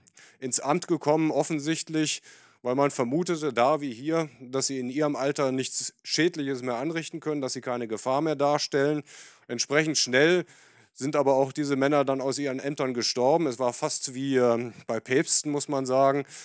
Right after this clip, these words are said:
Diese Sowjetunion, der ganze Ostblock schien in irgendeiner Form politisch zu mumifizieren. Es war keinerlei Bewegung zu erkennen.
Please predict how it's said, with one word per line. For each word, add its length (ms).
Diese 160
Sowjetunion, 800
der 120
ganze 280
Ostblock 520
schien 420
in 100
irgendeiner 440
Form 260
politisch 460
zu 140
mumifizieren. 920
Es 140
war 100
keinerlei 540
Bewegung 480
zu 120
erkennen. 540